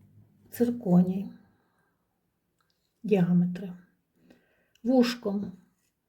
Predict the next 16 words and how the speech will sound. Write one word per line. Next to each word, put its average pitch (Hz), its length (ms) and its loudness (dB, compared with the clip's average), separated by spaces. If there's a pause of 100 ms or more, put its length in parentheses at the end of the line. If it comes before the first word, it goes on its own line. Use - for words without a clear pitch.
(880)
Висота 240 460 0
вушка 185 580 -4
один 202 340 0
сантиметр, 190 760 -2 (340)
ширина 190 600 4
п'ять 190 400 -6
міліметрів. 196 720 2 (1160)
В 240 40 -14
даному 302 320 2
випадку 220 540 -2
ця 196 220 -2
підвісочка 220 800 -6 (360)
у 214 80 -2
нас 302 360 0
є 196 360 2 (160)
на 220 460 -2